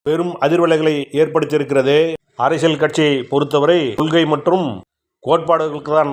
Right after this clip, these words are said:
முரண் இருக்க வேண்டுமே தவிர வயதில் மூத்த தலைவர்களை கிண்டல் செய்தோ கேலி செய்தோ பேசுவதற்கு பொருத்தமான இடம் இல்லை. அதை விஜய்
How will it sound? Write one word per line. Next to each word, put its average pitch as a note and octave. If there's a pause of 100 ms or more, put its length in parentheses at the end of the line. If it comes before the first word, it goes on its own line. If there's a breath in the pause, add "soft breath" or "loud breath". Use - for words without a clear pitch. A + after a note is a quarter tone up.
முரண் D3+
இருக்க C#3+
வேண்டுமே C#3
தவிர B2+ (220)
வயதில் D#3 (180)
மூத்த D#3+ (120)
தலைவர்களை D3 (140)
கிண்டல் D#3+
செய்தோ C#3 (520)
கேலி D#3+
செய்தோ D3
பேசுவதற்கு C#3+ (380)
பொருத்தமான D#3 (240)
இடம் C#3
இல்லை. C#3 (260)
அதை C#3+ (400)
விஜய் D3